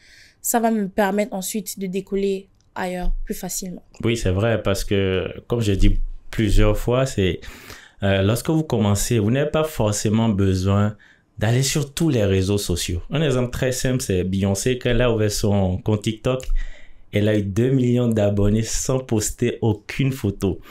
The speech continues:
Speaker 2: Parce que c'est les mêmes personnes, nous sommes les mêmes personnes dans toutes les applications.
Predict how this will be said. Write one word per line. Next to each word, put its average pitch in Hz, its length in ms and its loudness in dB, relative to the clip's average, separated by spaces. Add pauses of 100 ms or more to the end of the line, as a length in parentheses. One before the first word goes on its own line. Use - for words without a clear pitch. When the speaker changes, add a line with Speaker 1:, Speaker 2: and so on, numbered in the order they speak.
(440)
Speaker 2:
Parce - 160 -2
que - 200 -4 (200)
c'est - 240 0
les 123 120 2
mêmes 165 220 2
personnes, 147 340 0
nous 123 80 0
sommes 185 180 0
les 135 100 2
mêmes 120 180 2
personnes 117 320 0
dans 98 100 2
toutes - 220 -4
les 92 140 2
applications. - 680 -2